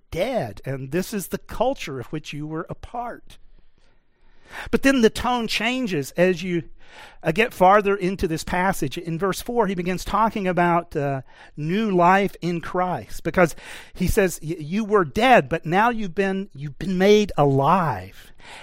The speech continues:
And it's this section of Ephesians two that includes that famous statement, "For by grace are you saved through faith." Unfortunately,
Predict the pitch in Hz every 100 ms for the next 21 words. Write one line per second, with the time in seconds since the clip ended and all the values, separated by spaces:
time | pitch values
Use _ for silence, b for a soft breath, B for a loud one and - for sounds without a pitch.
0 | - 170 180 - 139 240 - - 170 -
1 | 156 151 170 _ 143 135 139 - 165 156
2 | 147 143 - 143 151 151 151 - 160 -
3 | 151 151 - 151 160 160 - 147 139 147
4 | - 135 143 147 127 147 185 - 160 156
5 | 175 175 - - 151 160 180 180 - 165
6 | 175 180 185 - - 240 214 135 107 -
7 | - _ _ _ _ _ _ _ B B
8 | B B B B B - 208 - 262 294
9 | - 214 208 208